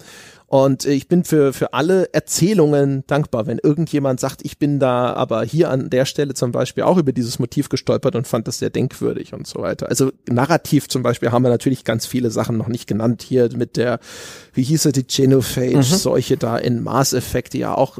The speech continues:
Speaker 1: äh, zumindest in einem Nebenstrang eine große Rolle gespielt hat und so weiter und so fort. Aber vor allem halt Gameplay würde mich echt interessieren, was es da vielleicht noch da draußen gibt, was ich entweder schon wieder vergessen habe oder was ich noch gar nicht, äh, jemals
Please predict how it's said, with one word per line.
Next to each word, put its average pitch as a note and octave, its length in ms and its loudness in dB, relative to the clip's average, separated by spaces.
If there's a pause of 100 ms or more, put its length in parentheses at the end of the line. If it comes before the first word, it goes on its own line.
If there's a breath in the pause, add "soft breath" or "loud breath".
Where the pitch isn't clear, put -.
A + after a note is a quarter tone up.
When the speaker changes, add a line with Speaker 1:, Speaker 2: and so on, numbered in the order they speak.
Speaker 1:
äh, A2+ 220 -2
zumindest C3 320 -2
in B2+ 100 0
einem A#2+ 120 -2
Nebenstrang C#3 540 2
eine A#2 120 -2
große A#2 300 -4
Rolle A2 300 -2
gespielt A2 360 -4
hat A#2 120 -4
und A2+ 120 -6
so G#2 100 -10
weiter - 300 -6
und A2+ 140 -6
so G#2+ 80 -8
fort. A#2 240 0
Aber B2 140 -2
vor - 160 -4
allem C#3+ 260 2
halt B2+ 180 0
Gameplay A#2+ 480 2
würde - 180 -10
mich - 140 -14
echt - 160 -12
interessieren, A2 560 -8
was - 160 -8
es - 120 -10
da A2+ 140 -4
vielleicht - 320 -10
noch A#2 120 -8
da A2 100 -8
draußen - 360 -6
gibt, - 220 -8
was - 220 -6 (440 loud breath)
ich D3+ 160 4
entweder D3 260 6 (100)
schon D#3 180 4
wieder D3 140 4
vergessen B2 440 0
habe A#2 240 2
oder C3 180 2
was B2+ 180 0
ich - 220 -12
noch C3 220 -2
gar A2+ 180 2
nicht, - 440 -4
äh, G#2+ 260 -6
jemals A2 560 0